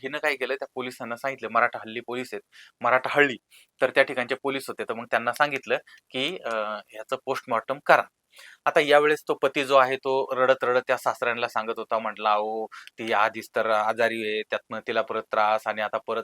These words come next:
तिला कशाला चिरफाड करता?" वगैरे, वगैरे, त्यामुळे तिला अंत्यसंस्कार आपण करून टाकू. आता जावई येऊन त्या सासऱ्याच्या गळ्यात पडू, पडू, पडू, पडू रडायला लागला. आता हे सासऱ्यांनी बघितलं, सासऱ्यालाही रडायला येत होतं, जावई रडत होता, त्यामुळे त्याला वाटत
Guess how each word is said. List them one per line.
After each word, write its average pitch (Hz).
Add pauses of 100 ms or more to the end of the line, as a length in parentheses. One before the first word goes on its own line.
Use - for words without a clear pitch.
तिला 113
कशाला 113
चिरफाड 110
करता?" 107 (320)
वगैरे, 113
वगैरे, 110
त्यामुळे 113
तिला 120
अंत्यसंस्कार 120
आपण 123
करून 170
टाकू. - (680)
आता 120
जावई 110
येऊन 123
त्या 127
सासऱ्याच्या 110
गळ्यात 104 (100)
पडू, 117
पडू, 120
पडू, 123
पडू 131
रडायला 180
लागला. 101 (520)
आता 107
हे 127
सासऱ्यांनी 127
बघितलं, 143
सासऱ्यालाही 113
रडायला 139
येत 139
होतं, 131
जावई 113
रडत 135
होता, 135 (380)
त्यामुळे 139
त्याला 135
वाटत 131